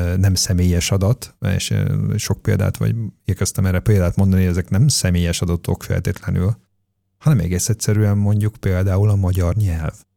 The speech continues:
Kié a magyar nyelv? Vagy bármelyik más nyelveket is idéztem, de kié ez? Idáig erre nem gondoltunk. Tehát, ö,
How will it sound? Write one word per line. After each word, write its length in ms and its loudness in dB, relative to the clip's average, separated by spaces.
Kié 320 4
a 80 4
magyar 360 2
nyelv? 480 -4
Vagy 260 2
bármelyik 720 -2
más 320 -2
nyelveket 420 0
is 220 -4
idéztem, 520 2
de 140 4
kié 400 4
ez? 300 -4
Idáig 360 4
erre 120 4
nem 180 0
gondoltunk. 640 -6
Tehát, 320 0
ö, 340 0